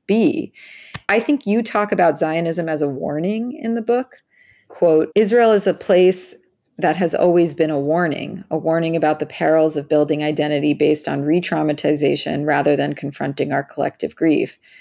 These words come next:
about the dangers of building a group identity around insiders and outsiders,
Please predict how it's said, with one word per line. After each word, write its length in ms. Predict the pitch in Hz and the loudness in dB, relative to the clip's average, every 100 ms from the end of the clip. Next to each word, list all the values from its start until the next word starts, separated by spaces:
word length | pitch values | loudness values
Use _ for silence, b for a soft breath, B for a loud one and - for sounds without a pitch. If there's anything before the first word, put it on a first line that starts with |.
| b - | b -6
about 240 | 156 151 | -2 0
the 80 | 151 | 0
dangers 500 | 147 160 170 165 156 | 0 0 2 2 2
of 120 | 143 | 0
building 320 | 147 147 147 | 2 2 0
a 80 | 143 | -2
group 300 | 147 170 151 | 0 0 2
identity 580 | 147 147 147 147 147 151 | 2 2 0 0 0 0
around 300 | 147 139 143 | 0 -2 -4
insiders 600 | 160 151 - 139 131 127 | -4 -2 0 2 0 -2
and 120 | - | -4
outsiders, 680 | 165 151 - - - - - | -2 -2 -2 -4 -2 -2 -4